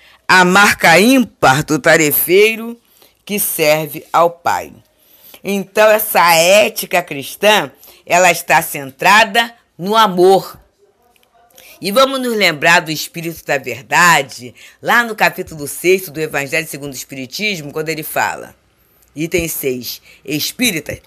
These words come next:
amai-vos, este o primeiro ensinamento, instruí-vos, eis o segundo." Jesus, quando é indagado, quando, qual é o maior mandamento da lei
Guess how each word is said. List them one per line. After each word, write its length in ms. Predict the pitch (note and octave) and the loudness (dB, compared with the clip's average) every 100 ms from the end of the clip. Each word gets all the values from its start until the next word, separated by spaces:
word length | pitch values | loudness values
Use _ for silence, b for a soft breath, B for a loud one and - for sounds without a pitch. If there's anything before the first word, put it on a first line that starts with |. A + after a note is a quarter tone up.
| - | -2
amai-vos, 1040 | B3+ C#4+ A#3+ F3+ G3 G#3+ E3 A2 G#2 G2 - b b b F#3 | 2 4 2 2 4 4 0 -6 -16 -18 -20 b b b 2
este 380 | G#3 A#3+ - | 2 2 -4
o 40 | G#3 | -10
primeiro 400 | G3 F3 E3+ E3+ | -6 -2 -2 -4
ensinamento, 880 | E3 D#3+ E3 C#3+ B2 A#2+ B2 - G#2+ b b | -8 -8 -6 -6 -8 -16 -20 -20 -20 b b
instruí-vos, 1000 | G3 B3 - A#3 G3+ G#3+ G#3 A#2+ A#2+ - - | -6 -4 -4 -4 0 0 0 -4 -14 -16 -6
eis 220 | F3 D#3+ | -4 -4
o 40 | D#3+ | -6
segundo." 720 | - A#2+ B2 A#2 B2+ - - _ _ _ _ B B B B | -8 -10 -12 -14 -18 -20 -20 _ _ _ _ B B B B
Jesus, 680 | D#3 A#3+ G#3 D3+ A#3+ C#4 - | 0 2 2 0 -6 -6 -6
quando 260 | G3+ F#3 | -4 0
é 80 | F#3 | 0
indagado, 760 | F#3 F3 D3+ C3+ E3+ F3+ D3+ D3 | 2 2 0 2 4 4 2 -4
quando, 220 | E3 D#3 | -6 -2
qual 180 | A#3 A#3 | 2 2
é 60 | |
o 60 | B3 | 2
maior 340 | A3+ F#3+ G#3 | 2 2 2
mandamento 640 | G3+ F#3+ E3+ D3+ D#3 E3+ D#3 | 0 0 0 0 -2 -10 -4
da 160 | D3 | -2
lei 480 | C3+ F#3+ F#3+ B2+ | 0 0 0 -2